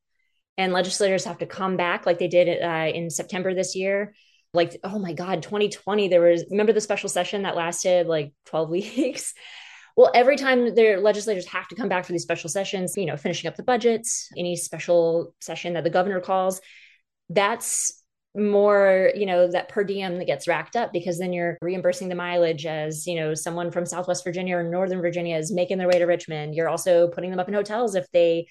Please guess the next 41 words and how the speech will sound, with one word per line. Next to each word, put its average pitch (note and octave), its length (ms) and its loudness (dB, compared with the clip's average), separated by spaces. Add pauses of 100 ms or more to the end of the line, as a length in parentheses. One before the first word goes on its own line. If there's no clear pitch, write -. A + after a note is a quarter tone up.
(160)
have E3+ 140 -6
to F3+ 100 -6
be E3+ 120 -2
there E3+ 200 0
for D#3+ 160 -4
a D#3 80 0
while D3+ 340 0
and D3+ 140 -4
they D3+ 80 -4
can't D#3 260 -10
just, - 400 -8 (400)
you G#3 100 0
know, E3 220 2
like D3+ 300 2 (180)
Jennifer G#3 300 -2
McClellan, G#3+ 460 2
Lamont F#3+ 260 -2
Bagby, F#3 500 -2
they G#3+ 140 4
can A#3+ 100 -4
just F#3+ 140 -8
go F3+ 100 2
home B3 400 0
that F3+ 220 -2
<laughs> A#3+ 180 -10
day. F4+ 520 4 (420)
But G3+ 400 4
someone, A3+ 480 0
you G#3+ 80 -2
know, F#3+ 120 -2
like F3 200 0
Terry G3 220 -6
Kilgore G#3+ 320 2
is F3+ 120 -4
gonna F#3 140 -10
have F3 80 -12
to - 80 -20
go F3 120 0
all E3+ 200 -2
the F3 60 4
way E3 360 2